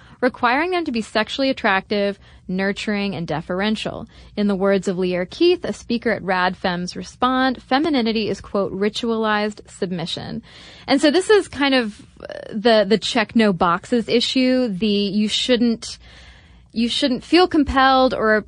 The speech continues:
compel others to say that you are female or male. Trans people are hurting themselves with surgery or hormones when they should just learn to accept themselves as they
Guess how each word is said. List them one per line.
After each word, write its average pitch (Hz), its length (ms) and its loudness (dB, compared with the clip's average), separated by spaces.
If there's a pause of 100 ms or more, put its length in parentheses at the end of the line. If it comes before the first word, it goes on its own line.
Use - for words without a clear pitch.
compel 220 500 0
others 208 520 0
to 214 160 -4
say 190 360 0
that 190 140 -2
you 196 280 -2
are 180 260 -2
female 220 720 2
or 175 160 -4
male. 196 720 0 (1080)
Trans 254 520 2
people 233 340 -4
are 156 160 -2
hurting 294 480 2
themselves 247 560 4
with 175 160 -6
surgery 233 460 2
or 175 100 0
hormones 254 640 2
when 220 100 2
they 196 100 0
should 196 160 -6
just 190 140 -6
learn 202 260 -2
to - 100 -6
accept - 360 0
themselves 208 460 0
as 175 120 -10
they 156 160 -6